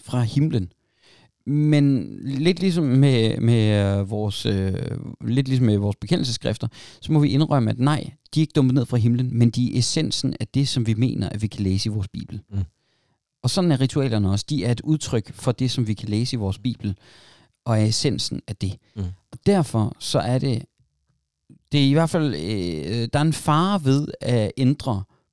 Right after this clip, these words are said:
Speaker 1: på ritualerne. Man kan altid tale om sproglige opdateringer og så videre, men man skal passe rigtig, rigtig meget på i det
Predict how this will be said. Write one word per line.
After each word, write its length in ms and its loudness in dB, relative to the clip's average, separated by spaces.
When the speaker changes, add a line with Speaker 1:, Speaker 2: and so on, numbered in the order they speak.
Speaker 1:
på 240 2
ritualerne. 720 -4
Man 360 2
kan 120 -2
altid 280 -2
tale 360 0
om 240 -2
sproglige 420 0
opdateringer 520 0
og 40 -2
så 100 -10
videre, 120 2
men 160 0
man 120 0
skal 160 -8
passe 340 -4
rigtig, 180 -10
rigtig 180 -6
meget 220 -2
på 240 -4
i 80 -8
det 160 -4